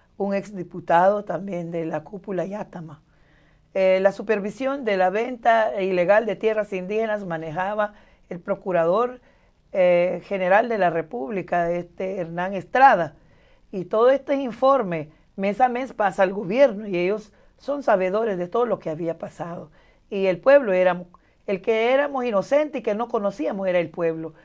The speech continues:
las com-, de las comunidades indígenas. Nuestras tierras, eh, los hombres corruptos han decidido y la, a la venta.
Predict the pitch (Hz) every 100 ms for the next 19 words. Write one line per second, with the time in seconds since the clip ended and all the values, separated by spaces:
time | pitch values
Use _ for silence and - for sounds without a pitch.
0 | _ _ 190 160 202 180 175 165 160 170
1 | 160 165 165 180 190 220 - 208 202 _
2 | _ _ _ 233 254 269 262 254 277 285
3 | 185 - _ _ _ _ - 196 190 -
4 | 277 285 196 156 _ _ - 214 277 359
5 | - 202 214 247 269 247 277 285 320 277
6 | - 190 170 - 202 180 170 226 190 175